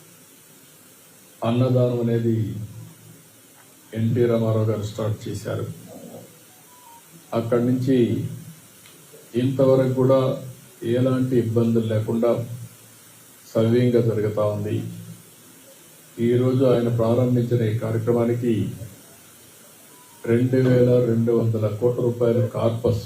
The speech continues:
ఉంది. ప్రతి సంవత్సరం, ప్రతిరోజు ఎంతోమంది భక్తులు వచ్చి అన్నదానం ట్రస్ట్కి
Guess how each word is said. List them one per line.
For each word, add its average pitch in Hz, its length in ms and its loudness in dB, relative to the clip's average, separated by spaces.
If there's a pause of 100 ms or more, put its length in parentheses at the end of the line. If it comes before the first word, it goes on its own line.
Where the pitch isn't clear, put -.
ఉంది. 104 200 -6 (1600)
ప్రతి 123 300 0 (120)
సంవత్సరం, 123 560 2 (1900)
ప్రతిరోజు 123 680 2 (1500)
ఎంతోమంది 131 600 0
భక్తులు 117 380 -2
వచ్చి 117 240 0 (1200)
అన్నదానం 131 580 0 (120)
ట్రస్ట్కి 110 420 -2